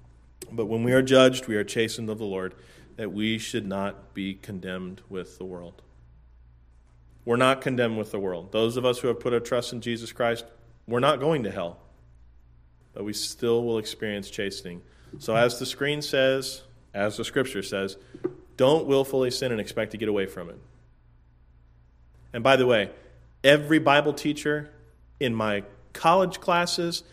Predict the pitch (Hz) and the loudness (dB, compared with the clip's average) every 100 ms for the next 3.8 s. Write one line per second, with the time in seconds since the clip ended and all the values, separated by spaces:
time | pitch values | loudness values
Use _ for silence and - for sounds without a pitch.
0 | - - - 110 - 147 147 147 - 151 | -20 -20 -10 -10 0 6 6 6 0 0
1 | 151 - 113 107 113 123 123 120 131 139 | 0 -4 -2 0 4 4 2 0 0 -2
2 | - 139 139 - 120 113 117 117 117 120 | -4 -4 -6 -6 -2 2 2 2 0 2
3 | 123 123 113 117 117 104 95 | 2 0 -2 0 0 0 -4